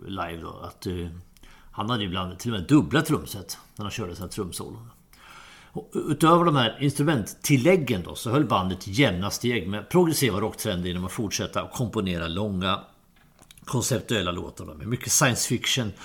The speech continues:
mycket övertoner från fantasy. Man har alltså verkligen utvecklat sig både i ly-,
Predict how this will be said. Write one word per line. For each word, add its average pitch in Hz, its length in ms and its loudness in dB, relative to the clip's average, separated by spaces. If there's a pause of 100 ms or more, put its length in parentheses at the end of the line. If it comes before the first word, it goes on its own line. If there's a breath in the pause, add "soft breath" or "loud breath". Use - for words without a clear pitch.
(220 loud breath)
mycket 117 280 0
övertoner 92 520 -4
från 98 160 -8
fantasy. 92 680 -4 (340 loud breath)
Man 107 140 0
har - 0 -
alltså 95 280 -4 (640)
verkligen 107 340 -6
utvecklat 101 520 -6
sig 95 100 -8
både 98 160 -2
i 98 60 0
ly-, 117 340 0